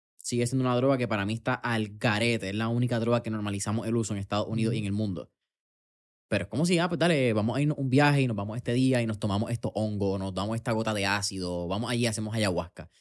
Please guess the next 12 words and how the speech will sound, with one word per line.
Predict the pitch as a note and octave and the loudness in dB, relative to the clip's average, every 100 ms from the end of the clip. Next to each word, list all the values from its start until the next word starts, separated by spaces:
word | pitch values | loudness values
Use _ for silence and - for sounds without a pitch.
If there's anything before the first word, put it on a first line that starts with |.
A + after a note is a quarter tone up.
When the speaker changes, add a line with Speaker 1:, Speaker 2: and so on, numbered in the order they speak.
| _ - | _ -10
Speaker 1:
Eh, | C3+ C#3 _ | -8 -8 _
¿qué, | - C#3 | -8 -2
cuáles | D#3 E3 | 0 0
son | F#3 | 0
los | F#3 | 0
riesgos | F3 D3+ D3+ | 0 -2 -4
que | D3 | -4
tú | C3+ | 0
ves | C3 | 0
bajo | B2 B2 | 0 0
tu | A#2+ | -2
experiencia | - A2+ A#2 B2+ B2 F#2 F#2 | -4 -2 2 4 2 2 -2